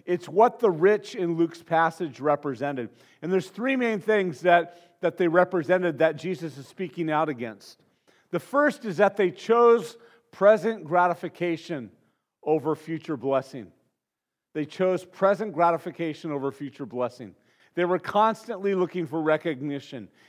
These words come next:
and affirmation and attention from their peers rather than, uh, letting God be the one that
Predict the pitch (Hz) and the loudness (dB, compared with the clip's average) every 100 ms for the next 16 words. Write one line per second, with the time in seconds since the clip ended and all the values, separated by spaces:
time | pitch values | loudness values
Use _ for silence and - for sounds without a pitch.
0 | - 143 156 151 180 151 147 147 151 147 | -12 -2 0 0 -2 -4 -2 -4 -6 -10
1 | 131 127 131 - 170 170 165 131 117 _ | -8 -8 -10 -6 -6 -6 -8 -8 -10 _
2 | _ 170 160 160 - - 180 160 127 117 | _ -6 -2 -2 -4 -2 0 0 -4 -10
3 | _ _ _ _ 127 156 156 160 147 151 | _ _ _ _ 0 2 2 0 0 -2
4 | 156 - 147 147 151 143 131 139 139 139 | -4 -6 -4 -2 -2 -4 -6 0 2 0
5 | 123 131 123 127 127 123 120 120 | -4 -8 -8 -6 -8 -6 -6 -6